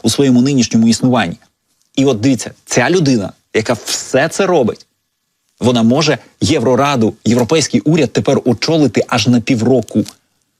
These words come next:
Ну, це, знаєте, наче пустити лисицю в курник.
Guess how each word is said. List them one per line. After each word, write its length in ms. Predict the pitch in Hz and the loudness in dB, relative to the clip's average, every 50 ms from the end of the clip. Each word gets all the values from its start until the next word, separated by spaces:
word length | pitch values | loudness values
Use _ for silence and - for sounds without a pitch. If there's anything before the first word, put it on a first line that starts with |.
| _ _ _ _ _ _ _ _ _ - | _ _ _ _ _ _ _ _ _ -2
Ну, 160 | 127 165 156 - | 0 0 0 0
це, 160 | - - 135 110 | 0 0 2 2
знаєте, 320 | 101 131 147 160 - 120 | 2 2 0 0 0 0
наче 240 | 117 120 110 - 107 | 0 2 0 -2 -2
пустити 360 | - - 104 - 147 131 131 | -2 -2 -2 -2 0 0 2
лисицю 420 | 117 117 123 - - - - - | 2 2 2 2 0 0 0 0
в 380 | 120 - - - - - - - - | -2 -2 -4 -10 -10 -10 -10 -6 -2
курник. 400 | - 131 - 113 120 - - | 0 0 2 2 0 -2 -6